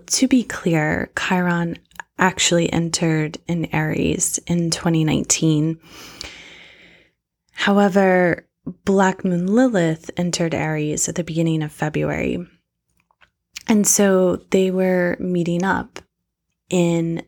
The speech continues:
this sign of identity, of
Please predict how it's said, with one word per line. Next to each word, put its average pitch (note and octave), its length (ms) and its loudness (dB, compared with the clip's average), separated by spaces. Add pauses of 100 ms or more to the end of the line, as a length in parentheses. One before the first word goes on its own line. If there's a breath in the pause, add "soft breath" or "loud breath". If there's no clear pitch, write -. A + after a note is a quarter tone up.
this E3 340 0
sign D#3+ 580 0
of D#3 640 -6 (160)
identity, D#3+ 1080 -4 (400)
of E3 760 -8